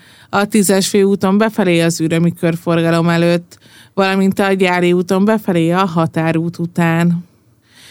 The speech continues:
Hétvégére lezárják a pesti alsórakpartot az Erzsébet híd és a Margit híd között,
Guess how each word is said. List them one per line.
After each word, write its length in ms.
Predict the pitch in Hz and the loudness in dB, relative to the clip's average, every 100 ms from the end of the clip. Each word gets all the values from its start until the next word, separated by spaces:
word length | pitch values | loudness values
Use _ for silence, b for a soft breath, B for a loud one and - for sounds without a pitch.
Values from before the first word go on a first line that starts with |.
| B B | B B
Hétvégére 600 | - 285 277 208 208 220 220 | -2 0 2 2 4 2 2
lezárják 680 | 208 202 196 226 226 214 | 0 0 0 0 0 -2
a 120 | 185 180 | -2 -2
pesti 480 | 175 170 170 180 | 0 -2 -2 -2
alsórakpartot 1200 | 170 175 175 180 175 175 175 180 180 175 180 180 - | 0 0 0 -2 0 -2 -4 -4 -4 -2 -4 -4 -4
az 280 | 196 196 | -2 0
Erzsébet 580 | 208 190 - 190 202 202 | 0 0 0 0 0 -4
híd 200 | - 214 | -2 0
és 240 | 196 190 190 | 0 0 -2
a 100 | 185 | 0
Margit 460 | 180 165 165 165 | 0 0 -4 -8
híd 220 | 180 175 175 | -6 -6 -4
között, 500 | 175 170 175 175 - | -4 -2 -2 -2 -8